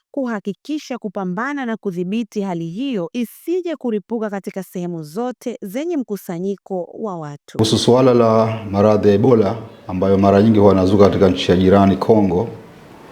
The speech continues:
Speaker 2: kwa hapa kwetu Zanzibar bado hakujatokea taharuki kama hiyo ambayo labda maradhi yale yamejitokeza.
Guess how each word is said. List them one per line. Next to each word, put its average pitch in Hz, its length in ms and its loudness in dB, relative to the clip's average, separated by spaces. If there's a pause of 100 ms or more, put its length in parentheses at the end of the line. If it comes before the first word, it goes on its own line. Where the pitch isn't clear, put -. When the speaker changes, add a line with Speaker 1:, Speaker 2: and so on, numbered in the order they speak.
(240)
Speaker 2:
kwa 101 100 4
hapa 101 200 4
kwetu 110 240 2
Zanzibar 139 640 4 (840)
bado 123 580 4 (720)
hakujatokea 113 680 4
taharuki 110 480 2
kama 107 240 2
hiyo 117 180 6
ambayo 104 220 6
labda 110 240 4
maradhi 101 320 4
yale 101 200 4
yamejitokeza. 90 760 -2